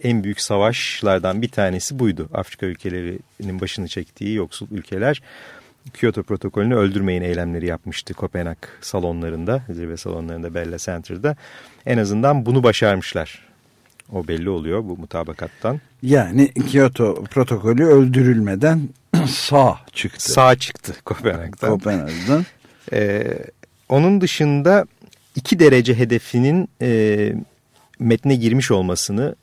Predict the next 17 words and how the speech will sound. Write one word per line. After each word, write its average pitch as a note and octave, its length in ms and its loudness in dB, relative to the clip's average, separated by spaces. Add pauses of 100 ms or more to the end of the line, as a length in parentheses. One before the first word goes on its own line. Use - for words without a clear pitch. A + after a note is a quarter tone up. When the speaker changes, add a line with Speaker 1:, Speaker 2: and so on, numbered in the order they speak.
(120)
Speaker 1:
e, - 60 -10
pek - 240 -6
çok - 220 -8
yorumcu G2 380 -2
olumlu G#2 360 -2
buluyor. E2 360 -6
Gerçekten F#2+ 680 -8
de G#2 120 -8
bu, G2+ 200 -6 (600)
e, F2+ 340 -2 (280)
anlaşma G#2 460 -2
metni F2+ 420 -4 (420)
olarak F#2 400 -6
geçen A2 580 -4 (160)
toplam - 440 -10
kaç - 260 -10
madde? F2+ 320 -10